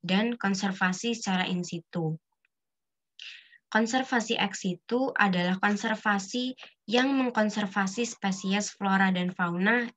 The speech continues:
di luar habitatnya, yang, yang tujuannya melindungi spesies-spesies langka dari habitat alaminya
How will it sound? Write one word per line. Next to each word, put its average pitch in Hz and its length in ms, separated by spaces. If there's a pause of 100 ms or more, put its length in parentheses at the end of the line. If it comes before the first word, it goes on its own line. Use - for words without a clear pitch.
(120)
di 190 240
luar 190 400
habitatnya, 175 880 (560)
yang, 196 400 (400)
yang 262 240
tujuannya 190 720
melindungi 196 640
spesies-spesies 185 1040
langka 175 560 (320)
dari 202 400
habitat 196 560
alaminya 185 720